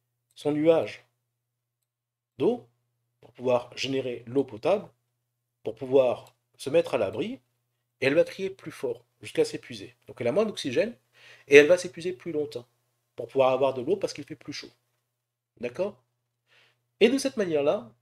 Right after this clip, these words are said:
elle va tomber malade. Elle va tomber malade comme tous les animaux qu'il y a dans le littoral. C'est pour ça qu'à Wuhan, on a trouvé plein d'animaux, hein, qui étaient malades. Donc des animaux différents,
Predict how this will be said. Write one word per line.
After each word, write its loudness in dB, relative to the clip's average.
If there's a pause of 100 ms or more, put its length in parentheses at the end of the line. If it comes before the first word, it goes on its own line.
elle -6
va -2
tomber -10
malade. -12 (460)
Elle -10
va -2
tomber -6
malade -2
comme -2
tous -12
les -2
animaux -4
qu'il -6
y 2
a 2
dans -2
le -8
littoral. -10 (180)
C'est -16
pour -18
ça -2
qu'à -2
Wuhan, -4
on -10
a -6
trouvé -16
plein -4
d'animaux, -8 (500)
hein, -20
qui -14
étaient -6
malades. -4 (600)
Donc -20
des -10
animaux -10
différents, -14